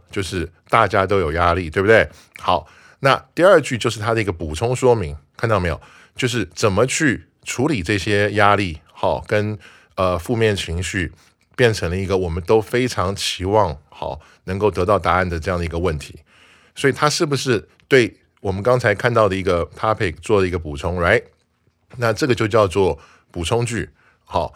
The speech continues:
主题句完了，一定要有补充句。那最后一句是什么呢？最后一句它又告诉我们说，诶，但是呢，它是一个然而的这种感觉哈。好消息是什么呢？就是实际上我们是有方法是可以去面对跟处理它的。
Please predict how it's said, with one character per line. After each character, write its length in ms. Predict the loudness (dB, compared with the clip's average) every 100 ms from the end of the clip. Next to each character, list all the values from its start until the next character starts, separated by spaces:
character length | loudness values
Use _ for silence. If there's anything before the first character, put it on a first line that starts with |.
| -12
主 140 | -10
题 160 | -6 -4
句 80 | 2
完 160 | 2
了， 100 | 2
一 60 | 0
定 100 | 0
要 60 | 0
有 100 | -2
补 160 | -6
充 240 | -6 -6 -6
句。 240 | -8 -10 -14 _ _ _ -2
那 140 | 0 -2
最 160 | -2 0
后 100 | 2
一 60 | 2
句 140 | 2
是 80 | 0
什 100 | 0
么 80 | -2
呢？ 220 | -2 -4 -10 -8
最 160 | 0
后 160 | 2 2
一 60 | 0
句 260 | -2 -4 -10 -4
它 120 | 0
又 100 | 2
告 220 | 4 2
诉 120 | 2
我 60 | -4
们 120 | -4
说， 140 | -4 -4
诶， 220 | -4 -6 _ _ 0
但 180 | 0 2
是 180 | 0
呢， 300 | 2 2 0 -4 -10
它 120 | -8
是 160 | -6 -4
一 60 |
个 140 | 0 2
然 220 | 2 4
而 140 | 2
的 120 | 2
这 80 | -2
种 160 | -2 -2
感 200 | -4 -6
觉 180 | -10 -8
哈。 200 | -8 -8 -14 -20 _
好 180 | -4 0
消 160 | 4 2
息 160 | 2
是 100 | 0
什 140 | 0 0
么 80 | 2
呢？ 160 | 2 0 _ -8
就 140 | -6
是 180 | -4 -6
实 180 | -8 -8
际 140 | -4 0
上 260 | 2 0 -6 _ -10
我 120 | -6
们 120 | -6
是 140 | -2
有 100 | 0
方 240 | 2 0 0
法 220 | -2 -4
是 160 | -8 -6
可 100 | -6
以 80 |
去 160 | -4 -6
面 240 | -4 -2
对 160 | -2 -4
跟 160 | -6 -8
处 160 | -8
理 100 | -10
它 220 | -8 -10
的。 100 | -10